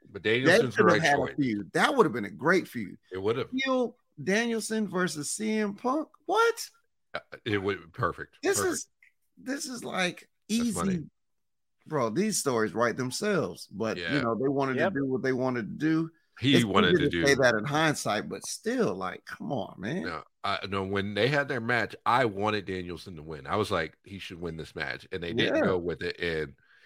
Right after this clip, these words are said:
Speaker 1: I still think that was a terrible mistake, and I'm usually right. So, <laughs> all right, so coming up to Grand Slam, the matches are Moxley versus Danielson for the world title, Swerve in Our Glory versus The Acclaimed,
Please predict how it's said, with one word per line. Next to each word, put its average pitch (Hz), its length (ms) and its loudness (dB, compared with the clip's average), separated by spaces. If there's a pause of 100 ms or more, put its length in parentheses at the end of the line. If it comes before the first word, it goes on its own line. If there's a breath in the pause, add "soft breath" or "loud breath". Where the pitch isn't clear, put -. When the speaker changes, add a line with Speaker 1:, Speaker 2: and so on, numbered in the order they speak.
(420 soft breath)
Speaker 1:
I 95 120 2
still 101 260 -2
think 85 240 -2
that 85 100 0
was 80 140 -6
a 85 60 -18
terrible 78 360 -4
mistake, 67 420 -12 (220)
and 80 160 -8
I'm 78 160 -6
usually 76 320 -14
right. 64 280 -12 (420)
So, - 200 -18
<laughs> - 600 -2 (500 soft breath)
all 147 200 6
right, 123 220 6 (100)
so 131 200 4
coming 147 360 4
up 135 200 2
to 131 100 -2
Grand 117 340 0
Slam, 120 640 -4 (140)
the 110 80 -4
matches 104 440 -4
are 107 380 0
Moxley 101 520 -4
versus 92 380 -6
Danielson 101 580 -8
for 90 120 -10
the 82 80 -8
world 85 240 -4
title, 85 360 -2
Swerve 104 360 -4
in 95 60 -6
Our 95 120 -4
Glory 98 300 0
versus 90 440 -6
The 104 160 -8
Acclaimed, 101 640 -6